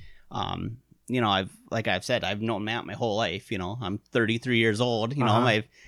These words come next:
Speaker 1: I've known Matt my whole life. So, um, that, that's my, my biggest thing is, you know, I've, I've hunted with my dad. Um, I've had some great trips with him. Me and
Speaker 2: Mm-hmm.
Speaker 1: him, um,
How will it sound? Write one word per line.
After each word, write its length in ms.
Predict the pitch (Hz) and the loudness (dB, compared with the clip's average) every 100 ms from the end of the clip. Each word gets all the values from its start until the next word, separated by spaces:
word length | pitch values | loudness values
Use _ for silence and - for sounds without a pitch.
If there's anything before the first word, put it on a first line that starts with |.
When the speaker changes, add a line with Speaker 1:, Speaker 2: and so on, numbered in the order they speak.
| - | -2
Speaker 1:
I've 120 | 117 | 2
known 200 | 135 131 | 4 4
Matt 200 | 120 117 | 4 2
my 120 | 98 113 | 2 2
whole 220 | 117 113 | 2 4
life. 280 | 107 110 - | 4 2 -2
So, 400 | - 110 104 - _ _ _ _ _ _ _ | 0 2 2 -2 _ _ _ _ _ _ _
um, 540 | - 123 123 120 120 - - - - - - - - - _ _ _ - - - - - | 4 6 6 4 -2 -10 -20 -20 -20 -18 -16 -16 -18 -20 _ _ _ -14 -14 -14 -14 -2
that, 280 | 156 139 135 | 2 2 2
that's 240 | 160 156 | 0 2
my, 320 | 160 139 131 110 | 4 6 4 0
my 220 | 123 120 127 | -4 -2 -2
biggest 460 | 107 139 123 113 | 0 2 2 -2
thing 260 | 117 104 101 | -4 -2 -2
is, 320 | 101 95 - | -2 -4 -4
you 100 | 123 | -2
know, 220 | 104 104 120 | -2 -2 -2
I've, 260 | 110 113 - _ _ - | 0 0 -4 _ _ -6
I've 140 | 123 | -2
hunted 400 | 139 139 127 113 _ - | 0 0 0 -4 _ -6
with 160 | 131 | -4
my 120 | 139 | -2
dad. 340 | 117 107 101 98 - - | 0 2 0 -2 -12 -6
Um, 420 | 104 101 101 - - | -4 -2 -4 -10 -6
I've 160 | 127 117 | -4 0
had 180 | 113 | -2
some 120 | 117 110 | 0 0
great 220 | 123 - | 0 -2
trips 260 | - 117 | -4 -4
with 120 | 120 - | -6 -4
him. 220 | 110 107 | -4 0
Me 60 | 113 | 0
and 80 | 110 | 2
Speaker 2:
Mm-hmm. 60 | |
Speaker 1:
him, 300 | 120 110 107 - | 2 0 -4 -6
um, 340 | 107 95 82 | -8 -8 -8